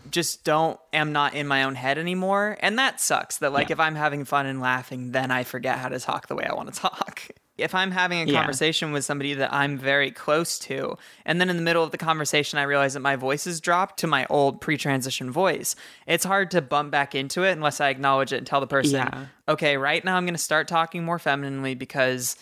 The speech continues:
Speaker 1: I'm supposed to be doing that and I forgot." <laughs>
Speaker 2: I kinda get the same thing. Like, I, like, I don't drop all the way back into my, in, like,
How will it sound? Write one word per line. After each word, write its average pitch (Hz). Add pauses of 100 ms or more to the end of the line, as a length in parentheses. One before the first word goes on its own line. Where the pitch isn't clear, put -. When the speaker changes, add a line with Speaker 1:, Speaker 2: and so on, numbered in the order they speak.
(280)
Speaker 1:
I'm 139
supposed 147
to 139
be 143
doing 131
that 127
and 127
I 123
forgot." - (400)
<laughs> -
Speaker 2:
I 143
kinda 156
get 180
the 185
same 160
thing. 156
Like, 139
I, 135
like, 139
I 139
don't 147
drop 156 (140)
all 135
the 131
way 139
back 120
into 123
my, 123
in, 117
like, 113